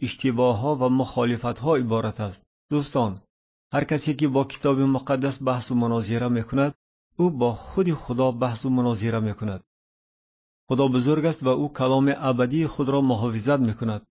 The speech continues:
او کلام حقیقی خود را برای آنهایی نگاه می‌دارد که از تحت دل آن را می‌جویند. هیچ کس کلام خدا را عوض یا نابود کرده نمی‌تواند. خود خدا دربارهٔ همین در کلام خود می‌گوید: «آسمان و زمین گذران است، لیکن کلام من گذران نیست.»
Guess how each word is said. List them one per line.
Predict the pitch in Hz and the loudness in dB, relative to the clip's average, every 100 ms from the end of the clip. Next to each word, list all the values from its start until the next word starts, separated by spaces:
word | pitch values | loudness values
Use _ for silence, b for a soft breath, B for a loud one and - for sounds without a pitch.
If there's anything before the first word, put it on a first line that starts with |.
| _ _ _ _ _ | _ _ _ _ _
او | - 151 | 0 0
کلام | 139 131 143 151 | 2 2 4 2
حقیقی | 123 127 - 135 - 156 | 0 -2 -4 -6 -2 -2
خود | - 147 | 0 0
را | 143 | 0
برای | 147 123 135 | 2 2 2
آنهایی | 139 131 127 131 151 | 2 2 0 2 2
نگاه | 143 127 139 | 2 2 2
می‌دارد | 139 131 127 135 - | 2 0 0 0 -2
که | 160 | -4
از | 151 117 | -4 -6
تحت | - 143 131 | -4 -4 -2
دل | 120 143 135 | 0 0 0
آن | 135 139 | 0 2
را | 143 | 2
می‌جویند. | 143 160 117 110 104 95 - _ _ _ b b b | 2 0 0 -2 -2 -6 -12 _ _ _ b b b
هیچ | 135 139 | 0 2
کس | - 147 | 0 -2
کلام | - 131 135 139 | 0 2 4 2
خدا | 120 123 127 | 0 0 2
را | 131 | 2
عوض | 139 123 135 120 | 0 0 0 2
یا | 120 | 2
نابود | 120 117 127 | 2 0 -4
کرده | - 123 117 131 | -4 -4 0 0
نمی‌تواند. | 147 139 - 113 107 104 - _ _ _ _ _ | 0 0 0 -2 -2 -4 -8 _ _ _ _ _
خود | - - 175 | -4 0 2
خدا | 139 135 147 | 0 2 2
دربارهٔ | 143 123 120 113 117 147 | 2 0 0 0 2 0
همین | 117 117 151 165 | 0 0 0 0
در | 120 | 0
کلام | 113 123 127 131 | -2 0 2 2
خود | 110 143 | 0 -2
می‌گوید: | 127 120 107 101 98 _ _ _ _ - | 0 0 0 -4 -6 _ _ _ _ 0
«آسمان | 127 123 143 156 165 | 2 2 2 2 2
و | 151 | 2
زمین | 123 127 151 | 2 2 2
گذران | 120 110 117 135 151 | 0 0 2 2 2
است، | 180 - | 0 0
لیکن | 117 131 135 156 165 165 | 0 0 0 -2 0 -2
کلام | - 123 120 123 120 | -4 -2 2 2 2
من | 110 143 | 0 0
گذران | 127 107 113 113 113 | 0 0 0 2 2
نیست.» | 107 95 | 0 -4